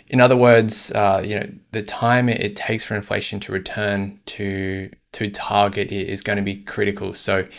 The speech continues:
I mean, yes, it, it's great. Inflation is, is coming down, but it needs to come down. It needs to happen fast. And I think getting it to maybe four or five percent will be relatively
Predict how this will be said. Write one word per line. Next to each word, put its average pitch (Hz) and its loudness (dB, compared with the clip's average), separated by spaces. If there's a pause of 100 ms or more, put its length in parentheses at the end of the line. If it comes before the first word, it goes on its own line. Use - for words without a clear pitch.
(340)
I - -14
mean, 104 -2
yes, 110 2
it, 104 -4
it's 101 -4
great. 98 -2
Inflation 98 -6
is, 98 -4
is 101 -6
coming 101 -6
down, 104 0
but 104 0
it 98 -4
needs 104 -4
to 101 -8
come 101 -6
down. 95 -4 (100)
It 104 -8
needs 113 -2
to - -8
happen 101 -4
fast. - -4
And 95 -6 (640)
I - 0
think - -4
getting 120 4
it 110 -2
to 104 -2
maybe 101 -2
four 117 2
or 110 2
five 107 0
percent 104 -4
will 104 -2
be 98 -4 (360)
relatively 104 -4